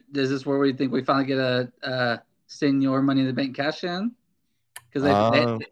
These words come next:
Speaker 1: they haven't teased that a lot lately. Maybe this is, maybe
Speaker 2: Well,
Speaker 1: this is time to surprise us.
Speaker 2: Senior, Senior Money in the Bank has a match on this pay-per-view as well.
Speaker 1: That doesn't matter.
Speaker 2: It, it technically doesn't, but, you know, I don't know. Could
Speaker 1: It,
Speaker 2: be.
Speaker 1: it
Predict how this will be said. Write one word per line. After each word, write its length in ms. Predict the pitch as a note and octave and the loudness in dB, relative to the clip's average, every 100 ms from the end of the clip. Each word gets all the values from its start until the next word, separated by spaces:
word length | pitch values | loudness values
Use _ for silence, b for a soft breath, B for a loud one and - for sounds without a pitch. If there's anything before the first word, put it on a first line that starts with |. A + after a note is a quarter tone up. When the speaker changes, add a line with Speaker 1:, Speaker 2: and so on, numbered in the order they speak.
| _ | _
Speaker 1:
they 80 | C#3 F#3 | -2 0
haven't 220 | B3+ D3 | 0 -2
teased 240 | - C4+ C#4 | -2 0 2
that 120 | D#3 | 2
a 80 | C3+ | 2
lot 220 | C#3 C3+ | 0 -2
lately. 320 | C3+ C#3 C#3+ | -4 -4 -2
Maybe 280 | C#3 D3 D#3+ | -2 0 -2
this 200 | D#3+ - | -2 -6
is, 200 | D#3 - _ _ - | -12 -14 _ _ -4
maybe 80 | G2+ | 2
Speaker 2:
Well, 340 | A#2+ D3 D3+ | 6 6 2
Speaker 1:
this 120 | E3 D#3 - | -2 -8 -14
is 40 | - | -6
time 120 | F3+ | -4
to 80 | E3 | -4
surprise 320 | D3+ E3+ F3 | -2 2 2
us. 60 | F3+ | 2
Speaker 2:
Senior, 400 | D#3 D#3+ D#3 D3 - | 0 2 2 2 -2
Senior 460 | - - F3 F3+ D3+ | -4 0 2 4 4
Money 220 | D3 D3+ | 2 2
in 40 | |
the 80 | A#2 | 0
Bank 240 | A#2 B2 | 0 0
has 220 | - C3+ A2+ | 2 0 0
a 80 | |
match 320 | F2 E2+ - - | -2 -4 -6 -10
on 80 | |
this 120 | D#2+ - | -10 -6
pay-per-view 460 | E2 D2 D#2+ E2+ | -6 -6 -8 -10
as 100 | D#2+ | -10
well. 460 | F2+ G2 F2+ D2 F#2 _ _ _ _ | -2 0 0 -2 -12 _ _ _ _
Speaker 1:
That 160 | - D#3 | -6 -4
doesn't 200 | D4+ F3+ | -4 -4
matter. 300 | C#3+ C#3+ F3+ B3 _ _ _ - | -2 -2 -6 -12 _ _ _ -4
Speaker 2:
It, 160 | D3 - | -2 0
it 140 | D3+ | 0
technically 400 | - D3+ D#3 E3+ | 2 2 0 -2
doesn't, 340 | A2 F#2 G#2+ - | -2 -2 -2 -8
but, 280 | F2+ F2+ - _ _ _ _ _ _ - | -4 -4 -4 _ _ _ _ _ _ -6
you 80 | G2+ | -4
know, 260 | F2 G#2 - _ _ _ _ _ - | -2 -6 -10 _ _ _ _ _ -6
I 80 | F#2 | -2
don't 120 | A#2 | 0
know. 160 | B2 F2 | 0 -2
Could 240 | - C3+ | -2 -2
Speaker 1:
It, 20 | |
Speaker 2:
be. 160 | - A#2+ | 0 0
Speaker 1:
it 120 | C#3+ | -2